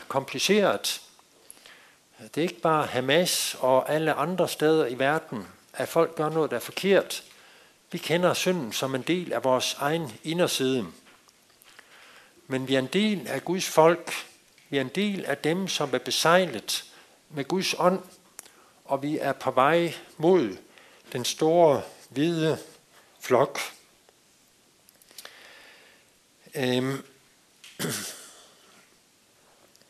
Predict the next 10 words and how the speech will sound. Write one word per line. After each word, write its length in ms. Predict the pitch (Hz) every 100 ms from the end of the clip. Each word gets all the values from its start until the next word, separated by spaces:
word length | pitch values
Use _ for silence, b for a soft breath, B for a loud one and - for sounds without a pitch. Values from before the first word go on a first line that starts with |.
| _ _ b b b b b b b b b _
Så 160 | - 170
får 260 | - 208 190
vi 100 | 139
så 260 | - 165
et 160 | 151 -
glimt 640 | 151 180 - - - -
af 100 | -
den 140 | 127 123
kommende 420 | - 151 165 139
verden. 520 | 113 127 - 110 101